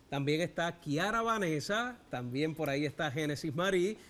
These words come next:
Jean Alexis, que también está de cumpleaños, Yariel, Nelvin, por ahí está Giomar, Carlos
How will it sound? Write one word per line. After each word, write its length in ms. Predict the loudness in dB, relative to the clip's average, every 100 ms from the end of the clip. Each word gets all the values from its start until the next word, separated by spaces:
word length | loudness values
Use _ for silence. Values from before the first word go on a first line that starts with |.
| -20 -12
Jean 320 | -2 2 2
Alexis, 420 | 2 2 0 -2 -4
que 140 | -2
también 340 | -2 -2 -2
está 180 | -2 0
de 100 | 0
cumpleaños, 640 | -2 -4 0 0 0 0 0
Yariel, 760 | 2 2 4 4 6 4 0 -8 -18 -8
Nelvin, 800 | -2 0 0 -2 -2 -2 -6
por 220 | -8 -6 -4
ahí 140 | -4
está 240 | -4 -6
Giomar, 1080 | -6 -6 -6 -2 0 2 0 0 0 -2 -8 -12 -20 -20 -20 -8
Carlos 720 | -2 0 0 0 0 -2 -6